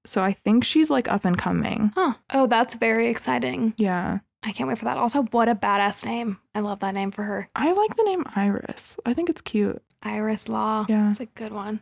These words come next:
Speaker 2: Wow, seven kids. I'm gonna be thinking about that for a while.
Speaker 1: <laughs> That sounds messy.
Speaker 2: Mm-hmm.
Speaker 1: And then we have Jack Black.
Speaker 2: Sweet Jack Black. I have to admit, he was not for me in this movie.
Speaker 1: Really?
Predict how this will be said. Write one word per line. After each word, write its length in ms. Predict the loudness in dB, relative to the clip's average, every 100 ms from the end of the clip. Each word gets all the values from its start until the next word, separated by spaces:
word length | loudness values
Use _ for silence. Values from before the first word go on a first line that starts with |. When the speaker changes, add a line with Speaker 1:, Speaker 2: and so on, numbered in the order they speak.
| -6
Speaker 2:
Wow, 220 | -4 -2
seven 400 | -2 -2 -4 -6
kids. 300 | -6 -6 -6 -4
I'm 60 |
gonna 100 | -4
be 100 | -4
thinking 220 | -8 -10 -10
about 80 | -8
that 180 | -8 -8
for 100 | -6
a 60 |
while. 360 | -4 -2 -4 -4 -4 0 0
Speaker 1:
<laughs> 720 | 0 -4 _ _ -10 -6 0
That 140 | 2
sounds 220 | 4 4 4
messy. 680 | 4 2 0 0 -4 -6 _ _ -8
Speaker 2:
Mm-hmm. 400 | -6 -4 -4 -6 -8 _ 2
Speaker 1:
And 120 | 4
then 80 | 6
we 80 |
have 160 | 4 0
Jack 280 | -2 -2 -2
Black. 540 | 0 0 -2 -6 -18 _ _ -6
Speaker 2:
Sweet 440 | -4 0 0 0 -2
Jack 280 | -6 -6 -6
Black. 460 | -6 -6 -8 -18 _ _ _ _ -2
I 120 | 0
have 260 | 2 2 2
to 140 | 2
admit, 440 | 4 2 2 2 0
he 240 | 0 2
was 180 | 4 4
not 240 | 4 2
for 100 | 0
me 180 | -2 -4
in 120 | -4
this 180 | -2 -2
movie. 420 | -4 -6 -8 -8 -2
Speaker 1:
Really? 880 | 2 6 8 8 8 8 8 6 4